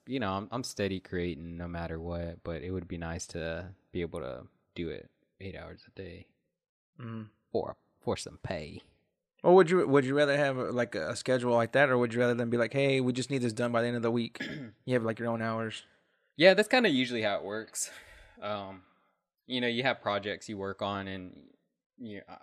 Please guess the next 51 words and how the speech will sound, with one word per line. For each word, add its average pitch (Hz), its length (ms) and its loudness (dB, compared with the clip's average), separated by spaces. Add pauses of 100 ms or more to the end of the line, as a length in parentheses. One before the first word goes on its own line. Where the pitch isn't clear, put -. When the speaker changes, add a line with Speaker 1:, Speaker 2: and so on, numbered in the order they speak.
(140)
Speaker 1:
they, 120 300 -6
they'll 135 160 0
give 127 200 -4
you 110 120 -2
a 95 40 -6
deadline, 95 520 -6
but - 100 -16
usually 101 280 -12
you 92 60 -14
can 92 160 -20
knock 85 220 -20
it - 80 -20
out. 92 180 -8
It 95 80 -14
depends 92 360 -12
on 85 100 -12
how 82 100 -16
you 85 160 -20
knock 85 260 -20
it - 100 -20
out. - 100 -20 (480)
I 226 120 8
equate, 139 420 6
like, 110 200 2
videos. 113 600 4 (240)
I'd 147 160 6
say, 151 300 4 (100)
I 147 60 -10
mean, 151 180 2
this - 160 0
is 107 260 -6
usually 120 460 0
how 110 180 8
long 110 220 2
it 101 80 -6
takes 110 280 -2
me, 110 120 -2
but 98 180 -6
basically, 123 460 0
like, 101 200 -4
for 113 180 0
a 104 40 0
minute 107 340 -2
of 90 100 -4
video, 98 380 0
it 90 80 -4
takes 98 220 -4
about 87 220 -4
an 67 100 -6
hour 85 300 -4
to, 82 140 -8